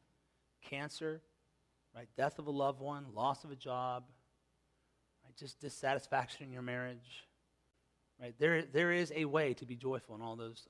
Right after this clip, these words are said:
all those times. Matter of fact, that's what's meant by being blessed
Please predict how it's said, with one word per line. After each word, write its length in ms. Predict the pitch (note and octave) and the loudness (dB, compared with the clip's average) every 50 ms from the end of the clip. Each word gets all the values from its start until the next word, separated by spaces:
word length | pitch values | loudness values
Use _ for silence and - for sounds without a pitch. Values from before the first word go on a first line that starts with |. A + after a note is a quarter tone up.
| - - | -12 -6
all 140 | A2+ B2+ | -6 -4
those 200 | B2+ C3 B2+ B2 | -4 -4 -6 -8
times. 580 | - - C3 A#2+ G2+ G2+ F#2+ _ _ - - - _ _ _ _ _ _ _ _ _ _ _ _ _ _ _ _ _ _ _ _ _ _ _ _ _ _ _ _ _ _ _ _ _ _ _ _ _ _ _ _ _ - _ - | -8 -8 -8 -8 -8 -10 -16 _ _ -20 -20 -20 _ _ _ _ _ _ _ _ _ _ _ _ _ _ _ _ _ _ _ _ _ _ _ _ _ _ _ _ _ _ _ _ _ _ _ _ _ _ _ _ _ -20 _ -2
Matter 120 | B2+ C3+ | -2 -2
of 60 | C3 | 4
fact, 280 | - E3 E3 E3+ E3 E3 | 10 10 10 10 10 6
that's 160 | D#3 - - | -8 -4 0
what's 200 | F3 E3+ - - | 0 0 0 0
meant 360 | D3+ C#3+ E3 G3 - - - | 2 4 4 4 4 0 4
by 160 | - C#3+ C#3+ | 6 6 6
being 300 | C#3 B2+ D3+ E3+ E3+ E3+ D3+ | 6 4 2 2 4 4 2
blessed 640 | B2 - C#3+ D3+ C#3+ - - - - A#2 - - | 0 -2 -2 0 2 2 2 2 2 0 -2 -4